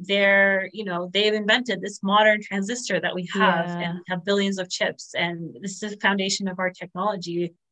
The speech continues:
Speaker 1: right now. And they never won the Nobel Prize, right?
Speaker 2: Yeah,
Speaker 1: So
Speaker 2: that's
Speaker 1: it's always
Speaker 2: true.
Speaker 1: <laughs> interesting.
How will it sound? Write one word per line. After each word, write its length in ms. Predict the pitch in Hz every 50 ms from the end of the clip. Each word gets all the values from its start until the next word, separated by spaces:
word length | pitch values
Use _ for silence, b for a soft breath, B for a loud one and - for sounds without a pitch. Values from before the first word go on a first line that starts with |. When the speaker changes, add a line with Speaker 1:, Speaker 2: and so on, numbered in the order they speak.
| _ -
Speaker 1:
right 220 | 190 180 170 175
now. 320 | 190 196 175 175 170 170 - -
And 160 | 180 180 185
they 120 | 175 214 262
never 280 | 269 285 285 262 233
won 160 | 220 254 285 277
the 80 | 254
Nobel 260 | 240 170 165 160 - - 175
Prize, 300 | - - - - - - -
right? 220 | 175 196 269 285 226
Speaker 2:
Yeah, 480 | 202 196 190 185 185 180 180 180 175
Speaker 1:
So 420 | 180 185 175 180 180 180 - - _ _ _ _ _ _ -
Speaker 2:
that's 140 | - 190 233
Speaker 1:
it's 100 | 233 -
always 440 | 285 330 330 403 415 180 - - - -
Speaker 2:
true. 140 | - - -
Speaker 1:
<laughs> 40 |
interesting. 1040 | - - - - - - 277 247 - - _ - 202 202 185 196 196 196 190 196 196